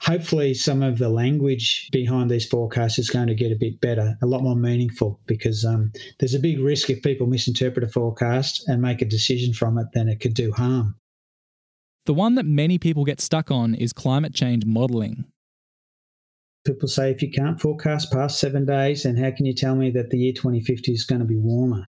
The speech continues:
Speaker 1: And what's really interesting is there are parts of climate change that we're actually more confident about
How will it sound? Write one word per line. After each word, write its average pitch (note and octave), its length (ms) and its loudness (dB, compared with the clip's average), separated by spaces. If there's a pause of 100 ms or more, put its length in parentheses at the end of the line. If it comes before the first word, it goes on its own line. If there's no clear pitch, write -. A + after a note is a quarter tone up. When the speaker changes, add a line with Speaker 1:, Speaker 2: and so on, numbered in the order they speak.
(120)
Speaker 1:
And E3 140 2
what's G#3 240 0
really D#3 320 2
interesting B2+ 720 0
is C3 720 0
there D#3 160 2
are C3+ 60 -4
parts E3+ 420 0
of D#3+ 200 -2
climate D3 360 0
change B2 440 0
that B2 180 -2
we're B2+ 160 2
actually C3 320 0
more C#3 340 2
confident C#3+ 500 0
about A#2 440 0